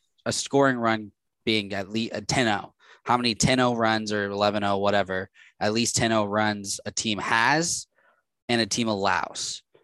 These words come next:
Um, and if you allow and have both, considered very streaky. If you have a lot but don't allow, considered dominant. Those are the Arizonas, the Gonzagas, the Auburns of the world. Um, and then U N C's in that streaky column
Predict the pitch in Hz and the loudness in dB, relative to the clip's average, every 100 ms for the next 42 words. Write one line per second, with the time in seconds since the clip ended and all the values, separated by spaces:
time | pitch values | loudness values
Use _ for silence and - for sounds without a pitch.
0 | _ _ 101 107 101 101 92 107 104 - | _ _ -2 2 2 -2 -8 -4 -4 -4
1 | 101 98 95 92 92 _ _ _ _ _ | -4 -4 -4 -8 -12 _ _ _ _ _
2 | _ _ _ - 107 110 120 135 139 120 | _ _ _ -2 2 4 6 6 6 2
3 | 107 107 - - - 123 127 110 117 131 | -4 -12 -16 -8 0 4 4 2 2 4
4 | 160 160 - - 104 - 104 92 95 90 | 2 -2 -16 -14 -6 -2 -2 -2 -4 -4
5 | - 147 143 151 151 151 _ - _ _ | 0 0 2 2 2 0 _ -20 _ _
6 | 110 104 104 95 - 127 131 123 127 131 | -2 -2 -2 -2 0 2 2 4 4 4
7 | 104 104 104 101 107 117 123 117 107 104 | 0 -2 -2 0 2 4 4 2 -4 -4
8 | 92 101 104 110 113 98 101 95 95 98 | -2 2 2 4 0 0 -4 -4 -2 -2
9 | 95 98 101 101 98 - 90 98 92 95 | -2 -2 -2 -2 -4 -6 -8 -6 0 0
10 | 95 98 92 - - - _ 98 95 107 | 2 -2 -4 -4 -8 -14 _ -2 2 2
11 | 107 107 107 104 104 104 104 - _ _ | 2 0 -2 -2 0 0 0 -6 _ _
12 | _ _ - 104 98 92 92 101 - 107 | _ _ -4 0 0 -2 -8 -14 -8 -6
13 | 104 107 123 113 - 160 135 107 104 101 | -4 -2 -2 0 4 4 4 2 0 -2
14 | - 151 143 110 104 90 - | 0 0 -2 -2 -2 -2 -6